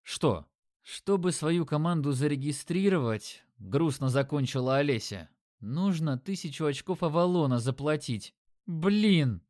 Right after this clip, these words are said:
выдохнул Димон. «Везде бабки!» Но своей командой ходить на миссии круто.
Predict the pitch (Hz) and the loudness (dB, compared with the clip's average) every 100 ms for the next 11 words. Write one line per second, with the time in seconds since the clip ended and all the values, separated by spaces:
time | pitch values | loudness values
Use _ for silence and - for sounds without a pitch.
0 | - 98 143 131 - 131 123 117 147 123 | -14 -2 0 0 -2 -2 0 0 2 0
1 | 98 87 _ 127 165 202 196 220 254 156 | 0 -8 _ -4 0 0 0 0 0 2
2 | 170 131 - - 104 - _ - 151 208 | 4 4 2 -6 -6 -8 _ -6 0 0
3 | 202 - 202 214 208 202 196 240 185 175 | 0 0 2 2 2 2 4 2 2 0
4 | - 185 196 180 180 180 254 254 - 143 | 0 -2 -2 -2 -2 0 0 -2 -2 -2
5 | 110 - 196 269 170 123 98 | -2 0 2 2 2 0 -2